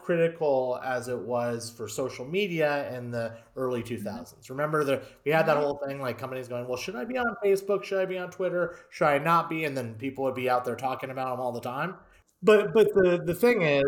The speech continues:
Speaker 1: you know, on Amazon, anybody can list your products, right? So are you the one selling, or is somebody going up there and selling your products? Or are people conquesting you? Are they searching for your brand and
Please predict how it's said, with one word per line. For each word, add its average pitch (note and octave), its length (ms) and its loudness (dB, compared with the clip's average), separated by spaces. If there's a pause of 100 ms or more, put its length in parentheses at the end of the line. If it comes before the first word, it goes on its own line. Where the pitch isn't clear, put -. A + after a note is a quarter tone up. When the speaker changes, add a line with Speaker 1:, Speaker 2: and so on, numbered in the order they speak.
(640)
Speaker 1:
you F3+ 140 2
know, D#3 400 4 (180)
on E3 160 6
Amazon, E3 520 2
anybody D#3 440 0
can C#3 160 -4
list B2 220 -6
your B2 80 -10
products, - 580 -2 (480)
right? C#3 320 4
So C3+ 240 4
are B2 120 6
you A#2+ 260 2
the D3+ 100 2
one D#3+ 180 0
selling, E3+ 320 0
or D#3+ 120 0
is B2 100 0
somebody C3 320 0
going B2 260 0
up A#2+ 120 -4
there A#2 160 -2
and A2 100 -4
selling A#2 300 0
your A2 80 -4
products? C3 480 -2
Or D3+ 500 6 (600)
are C3 360 6
people C#3 320 0
conquesting C#3 720 0
you? F#2+ 160 -12
Are A2+ 160 -4
they A#2 180 2
searching D3 400 -4
for D3+ 100 -8
your C#3 140 2
brand B2+ 560 -2
and A#2 320 -8